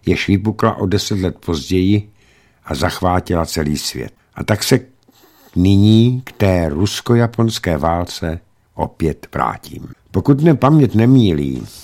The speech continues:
sliboval jsem na konci minulé části, že se podívám na další bitvu v této válce,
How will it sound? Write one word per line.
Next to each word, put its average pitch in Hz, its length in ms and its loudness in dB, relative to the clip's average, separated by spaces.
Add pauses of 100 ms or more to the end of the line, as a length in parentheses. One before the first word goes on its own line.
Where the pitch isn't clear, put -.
(240)
sliboval 131 480 2
jsem 139 200 2
na 123 100 4
konci 127 340 2
minulé 117 320 4
části, 87 640 -2 (640)
že 104 120 -2
se 123 140 2
podívám 131 460 4
na 127 100 4
další 120 380 2
bitvu 110 300 2
v - 60 -6
této 92 320 0
válce, 82 560 -2